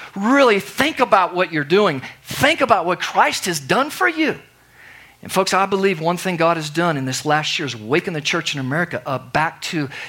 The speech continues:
Christ's presence at the center of what we do and the understanding of communion. It's not something we do just once a month or whenever it is, as some formal thing.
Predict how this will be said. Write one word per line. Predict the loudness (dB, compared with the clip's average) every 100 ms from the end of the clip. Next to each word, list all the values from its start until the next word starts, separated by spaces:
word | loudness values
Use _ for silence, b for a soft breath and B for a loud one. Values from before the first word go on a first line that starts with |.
| B
Christ's | -4 -2 -4 -4
presence | -2 -2 -2 -8
at | -8
the | -4
center | -2 0 0 -2 -4
of | -4
what | -6
we | -6
do | -4 0 0 -2 B B
and | -6
the | -4 -2
understanding | -2 0 -2 -2 -4 -2 -4
of | -4
communion. | -4 -2 0 0
It's | -2
not | -2
something | -2 -4 -4
we |
do | -2 -2
just | -2 -4
once | -2 -2 -2
a |
month | 0 0 0 -8 B B
or | -4
whenever | 0 2 2 2
it |
is, | 0 -2
as | -2
some | -2 -2 -4
formal | -8 0 4 6 4 2 2 2 B B -12
thing. | 0 2 2